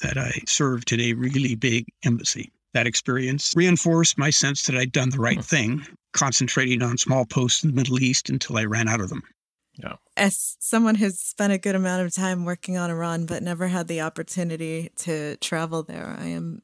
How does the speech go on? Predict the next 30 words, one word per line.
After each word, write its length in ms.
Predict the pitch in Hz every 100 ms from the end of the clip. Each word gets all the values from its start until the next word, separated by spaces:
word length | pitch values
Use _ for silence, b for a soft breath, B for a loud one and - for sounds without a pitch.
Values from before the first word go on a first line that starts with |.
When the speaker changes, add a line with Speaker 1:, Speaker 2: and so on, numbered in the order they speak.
| -
Speaker 3:
terrifically 640 | - 208 202 185 170 165
envious 480 | 170 170 160 175 -
of 180 | 226 -
your 120 | - -
first 320 | - 196 -
assignments. 800 | - - - 202 185 175 - - _ _ B B B B
I'd 200 | 226 254
like 200 | 294 339
to 140 | - 262
ask 580 | - 233 240 - - - -
what 320 | 254 262 - -
led 500 | 233 226 240 220 233
you 220 | 240 254
to 220 | - 254
become 460 | 233 233 226 247 240
a 40 |
Middle 300 | 226 233 226
East 340 | 269 - - -
specialist. 800 | - 196 196 - 101 202 - -
I 100 | 196
think 200 | 285 302
you 100 | 254
spoke 300 | - 269 -
to 80 | 254
this 200 | 233 -
a 60 |
little 260 | 196 214 226
bit 240 | 240 -
with 220 | - 208
your 260 | 196 190 185